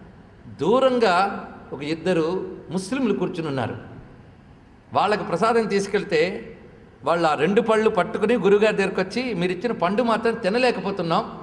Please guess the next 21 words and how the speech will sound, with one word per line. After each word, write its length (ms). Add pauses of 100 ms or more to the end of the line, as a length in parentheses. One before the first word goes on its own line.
(360)
దాచిపెట్టుకుని 600
రేపు 120
తింటాం" 280
అన్నారు. 240 (960)
ఏమిటంటే, 420
"ఇవాళ 180
ఏకాదశి 560
అండి, 360 (600)
మేము 160
ఉపవాసం, 560
నిర్జల 320
ఉపవాసం 500
చేస్తున్నాం" 480
అన్నారు 220
వాళ్ళిద్దరు 380
ముస్లింలు. 340
ఈయన 840
ఆశ్చర్యపోయారు. 680 (520)
"ఎందుకు 260
ఇలాగ 240
మీరు, 500